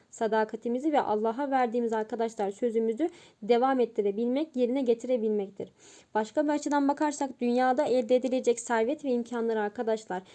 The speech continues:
ki bizler ne diyoruz? Bu dünyada çalışmamız arkadaşlar yeni bir ev almak mı, çok gezmek mi, çok kıyafet almak mı? Bizler diyoruz ki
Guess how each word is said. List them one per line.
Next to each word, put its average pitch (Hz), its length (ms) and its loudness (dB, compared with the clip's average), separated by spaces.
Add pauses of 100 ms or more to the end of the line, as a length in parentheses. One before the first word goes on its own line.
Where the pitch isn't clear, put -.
(120)
ki 208 180 -10
bizler 240 320 0
ne 254 140 -2
diyoruz? 247 220 4 (120)
Bu 233 120 -2
dünyada 240 360 2
çalışmamız 240 520 -2
arkadaşlar 214 480 -4
yeni 220 260 2
bir 233 80 4
ev 220 180 0
almak 214 400 -2
mı, 214 180 -2 (240)
çok 247 240 -2
gezmek 220 440 0
mi, 208 120 -2
çok 254 240 -6
kıyafet 226 420 -2
almak 208 380 -4
mı? 202 120 -4 (300)
Bizler 233 340 0 (240)
diyoruz 294 320 0
ki 196 220 0